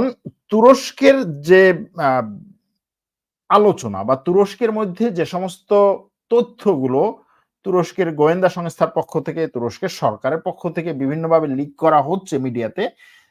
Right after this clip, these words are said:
তাতে এরকমটি ধারণা করা হয় বা এরকম একটা ইঙ্গিত দেয়া হচ্ছে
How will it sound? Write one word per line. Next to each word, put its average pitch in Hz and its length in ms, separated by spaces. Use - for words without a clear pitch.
তাতে 202 300
এরকমটি 208 640
ধারণা - 380
করা 127 200
হয় 160 180
বা 208 200
এরকম 175 340
একটা 180 220
ইঙ্গিত 143 320
দেয়া 123 240
হচ্ছে 143 240